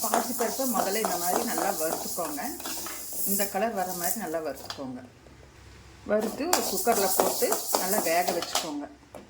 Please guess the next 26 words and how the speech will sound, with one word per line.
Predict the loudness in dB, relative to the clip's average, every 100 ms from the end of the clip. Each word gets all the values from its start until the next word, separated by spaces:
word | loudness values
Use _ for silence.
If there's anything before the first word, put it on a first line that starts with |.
| -20 -20 -20 -12 -6
ஒரு | -2 0
மூணு | 0 -2
விசில் | -2 -2 -2
விட்டு | -4 -4 -6 -8 -20 -8
எடுத்துக்கோங்க. | -8 -6 -10 -10 -12 -16 -20 -18 -18 -18 -18 -18 -18 -18 -18 -14 -14 -14 -18 -20 -20 -4
சொரக்காய் | -4 -2 -2 -4
கூட்டுக்கு | -6 -8 -4 -4 -4 -8 -14 -20 -20 -20 -18 -8
மசால் | -6 -2 0 0
பார்த்தீங்கன்னா, | -4 -4 -6 -6 -4
பச்சை | -4 0
மிளகாய் | 0 2 0
எடுத்துருக்கிறேன், | -4 -8 -8 -6 -6 -8 -8
அரைக்கிறதுக்கு | -6 -4 -4 -2 -2
மூணு, | 0 -2 -2
என் | -2 0
காரத்துக்கு | 0 0 -4 -6
ஏற்ற | -4
மாதிரி | -4 -4
நான் |
எடுத்துருக்கிறேன். | -6 -10 -12 -10 -10 -12 -20 -20 -20 -20 -20 -4 0
உங்களுக்கு | 2 2 2
வேணும்னா | 2 2 -2 0
நீங்க | 2 2
வரமிளகாயும் | 2 2 0 -2 -2 -2
கூட | -2
எடுத்துக்கலாம். | -4 -6 -8 -4 -2